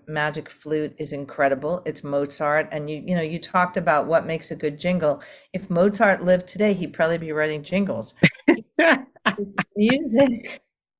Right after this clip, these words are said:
Speaker 1: is so, um, identifiable and so catchy and so melodic and, m-, you know, um, melodically so rich. Um, so that was, those were the reasons why we chose that.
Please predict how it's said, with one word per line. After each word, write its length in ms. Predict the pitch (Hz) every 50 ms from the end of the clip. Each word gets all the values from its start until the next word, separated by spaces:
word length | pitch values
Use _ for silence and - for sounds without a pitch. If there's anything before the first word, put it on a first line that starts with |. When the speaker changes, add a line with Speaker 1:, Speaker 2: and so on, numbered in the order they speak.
| _ -
Speaker 1:
is 260 | - 214 220 - - -
so, 640 | - - 196 196 196 202 202 202 202 202 190 - - -
um, 380 | 175 170 165 160 160 160 - - 170 170
identifiable 1080 | 165 - 202 208 190 196 185 180 - 214 233 240 247 240 233 226 208 208 196 185 175
and 140 | 160 156 151
so 180 | - 165 151 151
catchy 600 | 151 - 247 254 226 220 - - 220 202 185 165
and 160 | 156 156 156
so 160 | - - 156
melodic 920 | 151 143 135 139 143 160 185 196 208 214 214 214 196 185 180 170 - -
and, 300 | 180 - - - - - _ _ - - _ _ _ _ - 185
m-, 300 | 185 185 180 180 - - -
you 100 | 202 208
know, 340 | 185 165 156 151 - - - _ - - -
um, 340 | 175 170 160 160 160 156
melodically 640 | 156 170 180 196 208 226 226 220 214 - 190 160 156
so 440 | 151 - - - - 202 202 202 196
rich. 480 | 185 160 151 139 139 139 139 - - - _ -
Um, 420 | 165 156 151 151 147 147 151 185 _ -
so 160 | - 170 151
that 220 | 156 151 143 147
was, 240 | 156 151 139 - - _ -
those 180 | 175 170 160
were 140 | 165 147 135
the 160 | 135 131 127
reasons 420 | 131 139 135 131 - 127 131 - -
why 140 | 104 110
we 100 | 113 123
chose 300 | 117 - - - 123 127
that. 220 | - - - -